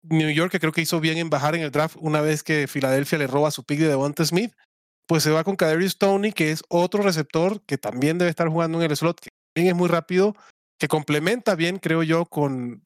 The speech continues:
con Kenny Golladay. Y lo que decía ayer de Tua Tagovailoa, pues ahora tien-, ahora aplica igual con Daniel Jones. Esta es la temporada de make or break de Daniel Jones. Si el proyecto de Daniel Jones no funciona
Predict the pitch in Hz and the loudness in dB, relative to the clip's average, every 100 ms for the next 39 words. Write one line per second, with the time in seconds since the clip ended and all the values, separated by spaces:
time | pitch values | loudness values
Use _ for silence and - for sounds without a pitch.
0 | _ 147 135 127 123 120 123 - 160 190 | _ 0 0 -2 -4 -4 -4 -4 -2 0
1 | 208 214 233 240 - _ _ _ _ _ | 2 4 2 0 -6 _ _ _ _ _
2 | _ _ 196 196 180 170 165 160 170 196 | _ _ 0 2 2 0 0 0 0 0
3 | 208 220 220 190 175 165 - 180 208 220 | 2 2 0 -4 -4 -4 0 2 4 4
4 | 214 185 - 156 156 151 151 180 233 - | 0 -4 -4 -2 2 2 2 2 2 0
5 | _ _ _ - 147 139 131 160 196 202 | _ _ _ -2 0 2 2 2 2 0
6 | 185 - - - 143 170 - 202 - 202 | -4 -6 -4 0 2 2 0 -2 0 2
7 | 196 196 202 190 180 190 175 160 135 - | 2 2 0 0 2 0 0 -2 -2 -2
8 | 147 - 190 220 247 - 160 156 151 156 | -2 0 0 0 -2 -4 0 0 0 -2
9 | 147 151 180 226 175 143 165 170 202 180 | 0 2 2 2 0 0 -2 0 2 2
10 | 190 170 156 170 175 185 240 233 - _ | 2 2 0 0 0 0 0 -4 -12 _
11 | _ - - 160 139 147 156 160 202 190 | _ -4 -2 -2 0 0 0 2 4 4
12 | 196 185 175 160 156 180 180 190 175 131 | 2 2 0 0 0 0 2 2 2 0